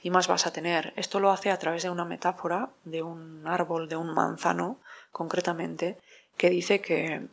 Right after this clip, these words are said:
cuantas más manzanas da a la gente y cuanta más personas alimenta,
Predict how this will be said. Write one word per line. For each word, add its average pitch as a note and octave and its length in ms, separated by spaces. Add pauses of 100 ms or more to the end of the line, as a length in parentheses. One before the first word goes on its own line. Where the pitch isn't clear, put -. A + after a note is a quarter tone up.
(160)
cuantas E3+ 720
más F3+ 240
manzanas F#3 580
da F3 200
a - 20
la F3+ 120
gente F#3 400
y D#3+ 80
cuanta D#3 320
más E3 200
personas F3 460
alimenta, F3 640